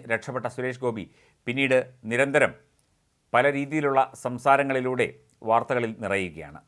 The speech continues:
"അത് നിങ്ങളുടെ തീറ്റിയാണ്, അത് വെച്ച് കാശുണ്ടാക്കിക്കോളൂ" എന്നാണ് മാധ്യമങ്ങളോട് കയർത്ത സുരേഷ് ഗോപി കഴിഞ്ഞ ദിവസം തൃശ്ശൂരിൽ പറഞ്ഞത്. അതുപോലെ വനിതാ മാധ്യമ ചാനൽ പ്രവർത്തകയോട് ആളാകാൻ വരരുത് എന്നും നീരസം പ്രകടിപ്പിച്ച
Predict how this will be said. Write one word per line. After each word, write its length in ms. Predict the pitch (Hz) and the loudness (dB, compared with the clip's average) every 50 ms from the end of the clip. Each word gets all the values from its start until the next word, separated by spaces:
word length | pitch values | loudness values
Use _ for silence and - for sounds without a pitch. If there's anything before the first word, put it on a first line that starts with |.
| _ _ _ _ _ _ _ _ 110 | _ _ _ _ _ _ _ _ 0
"അത് 160 | 120 127 147 139 | 2 4 4 2
നിങ്ങളുടെ 280 | 143 143 151 156 151 151 151 | 2 0 0 0 0 -2 -2
തീറ്റിയാണ്, 500 | - 147 160 156 185 185 151 131 123 143 - - | -2 -6 -6 -4 0 4 4 4 4 4 0 -2
അത് 80 | 135 135 139 | -4 -4 -4
വെച്ച് 160 | 139 139 147 127 | -4 -6 -4 2
കാശുണ്ടാക്കിക്കോളൂ" 760 | 139 135 131 - 151 147 143 139 135 143 131 151 143 139 135 131 123 | 4 4 4 2 0 0 0 0 0 0 -2 -2 -2 -2 -2 -4 -4
എന്നാണ് 240 | 131 131 127 120 120 117 117 | -4 -4 -4 -4 -4 -2 -2
മാധ്യമങ്ങളോട് 600 | 120 117 - 135 127 135 131 131 131 123 120 120 - - | -2 -2 -4 -6 -8 -6 -6 -2 -2 0 0 0 0 0
കയർത്ത 300 | 117 123 127 127 - 139 - - | 0 0 0 0 -2 -4 -6 -6
സുരേഷ് 300 | - 127 123 135 127 123 123 | -8 -6 -6 -6 -6 -6 -6
ഗോപി 180 | 120 110 117 120 107 | -6 -4 -4 -6 -2
കഴിഞ്ഞ 240 | 117 113 117 120 127 120 - - _ _ _ _ _ _ _ _ | -2 -2 -2 -2 -4 -6 -6 -8 _ _ _ _ _ _ _ _
ദിവസം 300 | 110 117 110 110 - 113 107 98 | -6 -4 -4 -2 -4 -4 -4 -2
തൃശ്ശൂരിൽ 400 | - 110 107 - 131 123 117 117 107 - | -4 -6 -6 -4 -6 -6 -6 -6 -4 -2
പറഞ്ഞത്. 320 | 107 104 101 107 107 143 175 - _ _ _ _ _ _ _ _ _ _ _ _ | -2 -2 -2 -2 -2 -4 -4 -4 _ _ _ _ _ _ _ _ _ _ _ _
അതുപോലെ 340 | - 107 117 113 117 113 117 120 110 | -8 -4 -2 0 2 2 2 2 0
വനിതാ 260 | 113 113 120 131 131 127 120 | 0 2 4 2 2 4 2
മാധ്യമ 320 | 117 117 - 139 131 131 127 131 131 - - - | 0 0 -2 -4 -4 -2 -2 -4 -4 -8 -10 -6
ചാനൽ 240 | 120 117 127 135 131 131 | -4 -4 -2 -4 -6 -4
പ്രവർത്തകയോട് 560 | 131 127 123 123 - 143 120 127 123 123 135 147 - 127 | -2 -2 -2 -2 -6 -6 -2 -2 0 0 0 0 0 0
ആളാകാൻ 360 | 127 139 147 151 151 147 147 139 127 | 2 6 8 8 8 6 4 2 2
വരരുത് 360 | 127 123 135 143 143 135 139 135 - 123 | 2 2 2 0 0 0 -2 -2 -2 -4
എന്നും 160 | 120 127 123 120 123 | -6 -6 -8 -6 -4
നീരസം 300 | 127 135 147 147 156 143 127 | -2 -2 -2 -4 -4 -2 -2
പ്രകടിപ്പിച്ച 380 | 127 123 123 127 131 113 143 | -2 0 0 -2 -4 -4 -4